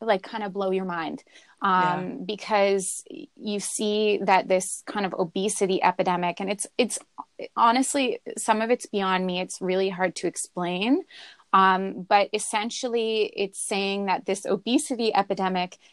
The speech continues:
Speaker 1: has actually been caused by the diet industry. So
Speaker 2: Mm.
Speaker 1: doctors, instead of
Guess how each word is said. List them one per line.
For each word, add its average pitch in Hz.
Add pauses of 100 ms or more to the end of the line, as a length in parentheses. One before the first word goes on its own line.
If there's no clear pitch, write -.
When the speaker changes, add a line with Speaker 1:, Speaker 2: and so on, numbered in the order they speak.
Speaker 1:
has 202
actually 202
been 185 (140)
caused 196
by 190
the 185
diet 170
industry. 180 (260)
So -
Speaker 2:
Mm. 170
Speaker 1:
doctors, 208
instead 226
of 208